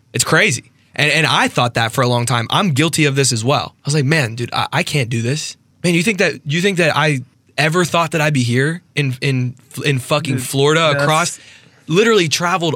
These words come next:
Speaker 1: all this way, man. And, I mean, I'm doing this now. So this is me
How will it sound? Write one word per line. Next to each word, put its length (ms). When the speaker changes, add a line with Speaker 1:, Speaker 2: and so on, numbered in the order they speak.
Speaker 1:
all 240
this 180
way, 280
man. 380
And, 380
I 40
mean, 140
I'm 140
doing 320
this 260
now. 400
So 120
this 180
is 160
me 440